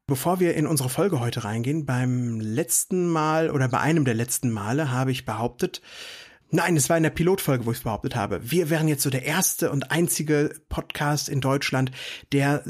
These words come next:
sich alle Star Trek-Folgen mal vorknöpft. Und dann meldete sich ein anderer Podcast bei mir, die meldeten sich ganz freundschaftlich, und das war nämlich, äh, der Podcast Borg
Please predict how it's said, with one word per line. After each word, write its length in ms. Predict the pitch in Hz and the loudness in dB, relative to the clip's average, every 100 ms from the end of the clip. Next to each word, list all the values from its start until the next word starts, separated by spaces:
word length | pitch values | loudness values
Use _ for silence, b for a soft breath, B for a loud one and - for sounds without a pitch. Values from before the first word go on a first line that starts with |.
| - | -4
sich 320 | 131 127 - | -2 -2 -2
alle 300 | - 151 143 | 0 2 2
Star 260 | - 123 | 2 0
Trek-Folgen 540 | 127 123 - 110 107 107 | 0 -2 -2 -2 -2 -4
mal 160 | 110 | -4
vorknöpft. 680 | 117 - 110 - 135 135 - - B B B B B - | -6 -6 -8 -2 -2 -2 -8 -16 B B B B B 0
Und 540 | 135 135 131 127 - | 2 4 2 0 -2
dann 160 | 120 131 | 0 4
meldete 480 | 143 165 190 185 165 | 4 4 0 0 2
sich 580 | 139 160 - - - _ - - - | 2 0 -2 -8 -12 _ -20 -20 -2
ein 180 | 135 139 | 0 2
anderer 300 | 214 240 156 | 2 2 2
Podcast 540 | - 131 123 117 - | 0 -2 -2 -2 -2
bei 100 | 113 | -2
mir, 400 | 113 113 156 196 - - | 0 2 2 0 -4 -6
die 80 | 127 | -2
meldeten 340 | 107 107 117 | 0 0 0
sich 140 | 113 - | -2 0
ganz 160 | 117 | -2
freundschaftlich, 680 | - 107 127 143 - 160 - | -2 0 0 0 0 -2 -2
und 80 | 120 | -4
das 160 | 120 - | -2 2
war 160 | 131 | 2
nämlich, 600 | 135 127 135 131 - - | 4 4 2 0 -8 -12
äh, 280 | - 120 117 | -6 -4 -4
der 160 | 127 127 | -2 -4
Podcast 600 | - - - 139 135 - | -4 -8 -2 0 0 -2
Borg 580 | 113 127 151 185 - | -10 -2 0 0 -4